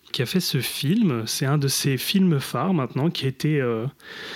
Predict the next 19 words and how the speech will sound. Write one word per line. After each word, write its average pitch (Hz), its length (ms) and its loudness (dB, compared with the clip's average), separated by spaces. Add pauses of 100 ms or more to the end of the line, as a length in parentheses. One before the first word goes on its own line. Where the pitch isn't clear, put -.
(340)
euh, - 120 -2
on 143 60 0
va 127 100 0
dire, 160 200 2
il 120 220 0
a 117 80 0
une - 180 -2
petite, - 560 -6
euh, 110 540 0
petite - 420 -4
aura, 131 300 0
ce - 160 -4
film. 143 340 0
Donc, 120 320 -2
euh, 110 420 -2
je 110 160 -4
vous 117 140 -2
laisse, 165 320 0
euh, 123 220 0